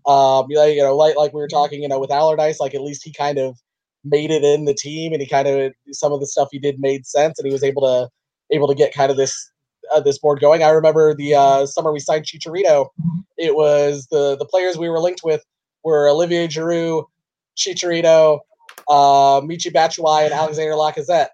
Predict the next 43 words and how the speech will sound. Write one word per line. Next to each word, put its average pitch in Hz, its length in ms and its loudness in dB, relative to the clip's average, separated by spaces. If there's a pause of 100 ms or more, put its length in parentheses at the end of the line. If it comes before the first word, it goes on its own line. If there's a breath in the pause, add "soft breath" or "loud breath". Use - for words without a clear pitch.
Um, 139 520 -2
can 160 120 -8
anyone 175 240 -4
tell 165 140 -4
me 170 100 -6
what 156 120 -4
those 156 200 -4
four 156 220 -4
strikers 156 440 -6
have 156 160 -2
in 139 120 -8
common 165 400 -6
and 127 200 -8 (360)
how 156 120 4
they 151 120 2
would 147 160 -4
fit - 200 2
in 151 40 -10
the 151 80 -4
sa-, - 220 -2
how, 160 320 4
how, 151 260 4
you 151 120 -2
know, 143 100 4
you 147 100 -2
can 156 120 -10
take 151 200 -4
one 147 200 0
and 143 80 -10
put 156 120 0
it 143 120 0
in 147 60 -14
the 139 60 -12
same 156 200 -4
system 151 320 -10
as 147 140 -4
the 139 80 -2
other? 196 200 2
Because 139 240 -4
I 170 160 4
sure, 147 300 -2
certainly 123 360 -12
can't. 127 240 -8